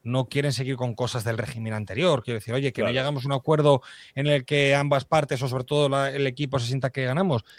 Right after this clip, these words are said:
Speaker 2: Pero
Speaker 1: Tráeme una
Speaker 2: incluso el
Speaker 1: segunda o
Speaker 2: jugador,
Speaker 1: tercera
Speaker 2: eh, a lo
Speaker 1: ronda
Speaker 2: mejor,
Speaker 1: y a por otra, y otra cosa.
Speaker 2: Claro, a lo mejor al jugador no
Speaker 1: O
Speaker 2: le
Speaker 1: in-
Speaker 2: apetece jugar con Harvard,
Speaker 1: Tampoco,
Speaker 2: ¿eh? O sea.
Speaker 1: a lo me-, correcto, a lo mejor no se siente a gusto con como la relación o los
Speaker 2: Claro.
Speaker 1: nuevos métodos o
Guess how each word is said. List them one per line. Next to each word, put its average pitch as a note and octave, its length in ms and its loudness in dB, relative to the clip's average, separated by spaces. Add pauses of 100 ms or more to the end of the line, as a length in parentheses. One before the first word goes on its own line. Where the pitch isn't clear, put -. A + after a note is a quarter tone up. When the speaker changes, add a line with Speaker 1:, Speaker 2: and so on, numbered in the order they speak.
(260)
Speaker 2:
Pero D3 140 6
Speaker 1:
Tráeme A#2 200 2
una - 80 2
Speaker 2:
incluso D#3+ 100 8
el C#3 60 8
Speaker 1:
segunda B2 160 8
o C#3 100 10
Speaker 2:
jugador, D#3+ 140 10
Speaker 1:
tercera G#3+ 140 12
Speaker 2:
eh, - 40 12
a - 20 8
lo - 160 10
Speaker 1:
ronda E3 200 10
Speaker 2:
mejor, G#3+ 140 12
Speaker 1:
y G3 60 12
a D#3+ 60 10
por D#3 100 8
otra, E3+ 160 4 (100)
y D3 40 6
otra C#3+ 240 6
cosa. D3 180 6
Speaker 2:
Claro, E3+ 300 8 (120)
a B2 140 6
lo C3+ 80 6
mejor C3+ 280 6
al G3+ 100 6
jugador E3 320 8
no C#3+ 60 6
Speaker 1:
O F3+ 60 10
Speaker 2:
le F3 140 8
Speaker 1:
in- A#2+ 60 4
Speaker 2:
apetece A#2+ 500 2
jugar A#2+ 260 6
con G#2+ 160 0
Harvard, D#3+ 360 8
Speaker 1:
Tampoco, F3 160 10
Speaker 2:
¿eh? D#3+ 60 -6
O A2+ 160 -4
sea. A#2 140 -4
Speaker 1:
a E3+ 60 10
lo E3+ 100 10
me-, E3 160 6 (120)
correcto, C3+ 500 6
a - 20 8
lo D#3 60 6
mejor C3+ 240 2
no D#3 80 2
se G#3 80 0
siente A3 220 -2
a - 20 2
gusto D#3 340 -2
con D3 800 -2
como D3 640 -2
la C#3+ 80 2
relación D#3+ 680 -2
o D3+ 120 0
los D3 160 2
Speaker 2:
Claro. A#2+ 160 4
Speaker 1:
nuevos D3 200 2
métodos D#3 580 0
o D3 440 -2